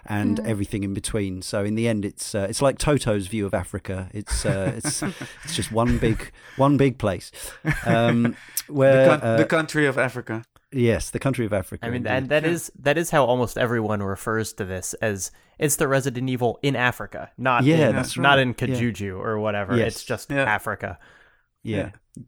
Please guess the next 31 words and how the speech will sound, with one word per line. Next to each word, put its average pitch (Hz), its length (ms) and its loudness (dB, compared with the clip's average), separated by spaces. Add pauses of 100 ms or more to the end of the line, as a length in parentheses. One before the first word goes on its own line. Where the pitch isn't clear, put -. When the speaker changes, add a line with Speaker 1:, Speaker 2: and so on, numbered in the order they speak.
Speaker 1:
yeah. 101 200 -8 (400)
Uh, 123 240 0
local 160 360 2
agent, 151 640 0
uh, 110 300 -6
Sheva 117 340 0
Alomar, 107 460 2
who's 120 180 -2
actually, 113 540 -4
I - 20 -4
think, 139 240 -4
of 113 140 -4
Jamaican 143 760 0
descent, - 680 -8 (460)
um, 113 800 -2 (500)
is 117 120 -10
supposed 123 460 -4
to - 40 -12
be 90 140 -8
anyway. 95 480 -8
Uh, 95 260 -8
she's, - 560 -10
uh, 92 360 -10
mixed 107 280 -10
heritage, 123 520 -6 (280)
joins 156 420 2
Chris - 420 -2
in 135 180 0
the 135 60 2
mission 139 340 0
to 123 380 -2